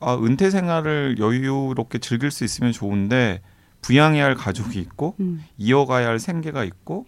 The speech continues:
Speaker 1: 모아놓은 자산은 상대적으로 적고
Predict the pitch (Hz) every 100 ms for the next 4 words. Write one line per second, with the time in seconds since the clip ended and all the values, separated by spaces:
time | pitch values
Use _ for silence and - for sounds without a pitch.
0 | _ - 104 127 143 139 131 123 120 117
1 | 110 104 - 104 120 113 113 113 151 147
2 | 139 120 104 - - - - 104 98